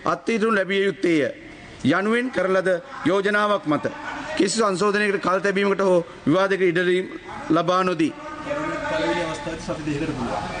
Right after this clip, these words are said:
පළවෙනි අවස්ථාවේදී පුළුවන් සති දෙකකට. ඒ නිසා ඔබතුමා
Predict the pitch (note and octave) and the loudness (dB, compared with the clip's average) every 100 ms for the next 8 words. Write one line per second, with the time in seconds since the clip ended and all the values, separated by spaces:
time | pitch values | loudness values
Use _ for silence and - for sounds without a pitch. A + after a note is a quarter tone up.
0 | - D3+ E3+ G3+ G#3+ G#3 G#3 G#3 G#3 A3+ | -2 0 2 2 2 2 2 0 2 2
1 | G#3+ F#3+ G#3 G#3+ A3+ E3 D#3 F3+ F3+ A#3 | 0 0 2 2 2 4 4 4 2 4
2 | F3 F3+ G#3 F#3 | 2 2 4 4